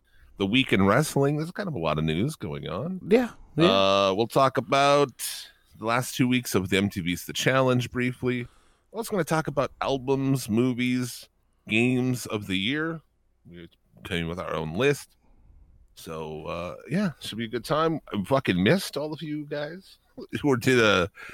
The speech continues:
Speaker 1: hope everybody, uh, checked out our Swamp Buggy Christmas show that we put out last week.
Speaker 2: We're, we worked really hard on it. It was, uh, we, we, uh, we really had to put our nose to the grindstone to, uh,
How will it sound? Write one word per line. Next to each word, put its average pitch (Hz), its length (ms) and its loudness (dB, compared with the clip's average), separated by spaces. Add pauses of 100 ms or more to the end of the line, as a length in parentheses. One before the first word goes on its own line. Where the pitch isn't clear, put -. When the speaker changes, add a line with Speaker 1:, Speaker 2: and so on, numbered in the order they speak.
(220)
Speaker 1:
hope 123 160 2
everybody, 123 600 6
uh, 101 140 6
checked 113 320 0
out 104 260 4
our 90 300 4
Swamp 107 400 0
Buggy 95 240 0
Christmas 104 460 -4
show 104 260 -2
that 107 120 -4
we 101 120 -4
put 104 180 -4
out 107 240 -2
last 101 280 -2
week. 92 180 -16 (140)
Speaker 2:
We're, 139 200 6
we 135 180 8
worked 131 300 6
really 127 280 8
hard 123 280 8
on 123 200 6
it. 123 140 -2 (180)
It 107 100 2
was, 101 360 0
uh, 92 560 4
we, 101 220 0
we, 101 320 2
uh, 90 220 4
we 98 160 0
really 113 360 4
had 110 260 4
to 98 240 4
put 110 200 4
our 101 120 6
nose 104 540 4
to 104 180 4
the 90 80 2
grindstone 107 800 4 (460)
to, 85 240 0
uh, 71 240 2